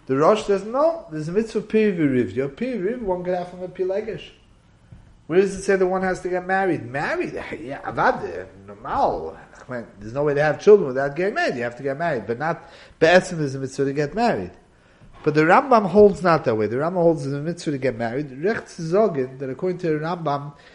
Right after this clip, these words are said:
the Rambam sees in Piri Verivia that getting married is a choiv. Nishtadam.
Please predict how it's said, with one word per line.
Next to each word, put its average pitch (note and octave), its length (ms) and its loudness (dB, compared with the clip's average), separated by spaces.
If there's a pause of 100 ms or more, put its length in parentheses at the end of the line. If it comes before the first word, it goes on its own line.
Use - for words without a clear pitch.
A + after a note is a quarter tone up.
(400)
the C#3+ 80 2
Rambam F#3 360 4
sees F3+ 280 -4
in D#3+ 100 -6
Piri F#3+ 300 2
Verivia E3 640 2
that C#3 280 0
getting F3+ 360 4
married F#3+ 340 2
is D3 160 2
a D3 60 -2
choiv. D#3 320 6 (1160)
Nishtadam. A#2 600 4